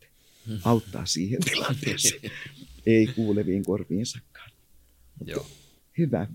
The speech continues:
Speaker 1: hauska mies.
Speaker 2: Rauha hänenkin sielulle.
Speaker 1: No sanos muuta, niin.
Speaker 2: Mm.
Speaker 1: Voi.
Speaker 2: Sit siellä on ollut ohjaajiin tällainen kuin Mikko Nousiainen, mut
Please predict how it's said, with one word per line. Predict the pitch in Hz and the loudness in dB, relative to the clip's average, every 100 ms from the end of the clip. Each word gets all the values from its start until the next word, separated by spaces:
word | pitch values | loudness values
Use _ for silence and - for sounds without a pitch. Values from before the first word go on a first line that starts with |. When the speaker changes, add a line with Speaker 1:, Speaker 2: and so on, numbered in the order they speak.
| - | -8
Speaker 1:
hauska | 113 127 120 - - | -4 -2 -2 -2 -6
mies. | 101 - - - - _ _ _ _ _ _ _ _ _ _ _ _ _ - - - | -4 -4 -6 -10 -14 _ _ _ _ _ _ _ _ _ _ _ _ _ -20 -20 -6
Speaker 2:
Rauha | 110 101 95 | -4 -2 -4
hänenkin | 95 110 80 69 - | -4 -4 -6 -8 -10
sielulle. | - - - - - _ - | -10 -12 -16 -20 -20 _ -4
Speaker 1:
No | 170 | -2
sanos | 151 160 101 101 | 2 2 2 -2
muuta, | 107 95 85 85 | -2 -2 -2 -2
niin. | 80 73 | -2 -2
Speaker 2:
Mm. | 69 - _ - | -8 -18 _ -20
Speaker 1:
Voi. | - - - - - - - - - _ _ _ _ _ _ _ _ _ - _ _ - _ _ - - _ _ _ _ _ - | -20 -18 -20 -20 -18 -18 -20 -20 -20 _ _ _ _ _ _ _ _ _ -20 _ _ -20 _ _ -8 -8 _ _ _ _ _ -10
Speaker 2:
Sit | 98 87 | -8 -2
siellä | 87 87 | -2 0
on | 90 | 0
ollut | 92 92 | 2 2
ohjaajiin | 101 98 90 90 92 - - | 2 0 -4 -4 -6 -8 -10
tällainen | 87 87 85 | -6 -6 -8
kuin | 85 - _ _ _ _ - _ | -12 -16 _ _ _ _ -20 _
Mikko | 101 104 - - 76 | -4 -4 -4 -10 -8
Nousiainen, | 85 98 104 110 107 107 107 107 | -4 -4 -4 -4 -4 -4 -6 -8
mut | 98 95 - | -10 -12 -20